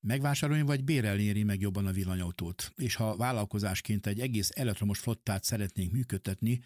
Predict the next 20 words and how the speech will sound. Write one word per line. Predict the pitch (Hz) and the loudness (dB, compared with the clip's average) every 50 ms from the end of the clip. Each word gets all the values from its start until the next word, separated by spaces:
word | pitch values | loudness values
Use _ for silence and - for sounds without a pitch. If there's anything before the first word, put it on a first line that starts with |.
| - - - - _ _ - | -10 -20 -20 -20 _ _ -6
kihez | - 156 113 101 95 | -2 0 0 0 0
forduljunk? | - - 107 95 87 90 90 85 82 85 - - 98 _ - - - | 0 -2 -2 0 0 -2 -2 -2 -2 -4 -6 -8 -16 _ -20 -14 -6
Ha | - 113 110 110 | -4 -2 -2 -2
a | 113 - | -2 0
leasing | 117 147 180 170 135 107 95 | 0 0 2 2 2 0 0
időszak | 110 98 104 95 - 104 - - | 0 0 0 0 0 -2 -2 0
lezárultával | 120 120 110 113 110 101 107 101 - - 110 110 107 110 113 123 127 - | 0 0 0 0 0 0 -2 -2 -2 -2 0 0 0 0 0 -2 -4 -4
értékesítik | 165 113 98 - - 101 - 104 92 - 110 101 - 101 - | -4 -4 -4 -2 -4 -4 -4 -2 -2 -2 -2 -2 -2 -4 -2
a | 98 | -2
használt | 87 95 110 101 - - 95 95 | -2 0 -2 -2 -2 -2 -2 -2
bérelt | 90 104 104 98 98 90 87 - | 0 0 -2 0 -2 -4 -4 -2
villanyautókat, | 117 107 107 113 117 113 - - 117 - 123 123 - _ - - - - - - - _ _ | -2 0 0 0 0 0 0 -2 -2 -2 -2 -4 -6 _ -20 -18 -16 -16 -16 -18 -20 _ _
valóban | - 87 101 123 135 131 135 131 123 | -6 -2 0 0 0 2 2 2 2
nagyobb | 113 113 120 117 113 | 4 4 2 2 2
a | 110 104 | 0 0
veszteség, | 95 101 98 - - 107 - - 110 104 | 0 0 -2 0 -2 -2 -2 0 0 0
mint | 104 107 101 - | 0 0 0 -2
a | 98 | -2
dízelautók | 90 101 104 101 104 104 107 101 - 110 - | -2 0 0 0 0 0 -2 -2 -4 -4 -4
esetében? | 90 - - 107 - 120 101 87 80 80 85 82 - | -4 -4 -4 -2 -2 -2 -2 -2 -4 -6 -8 -10 -12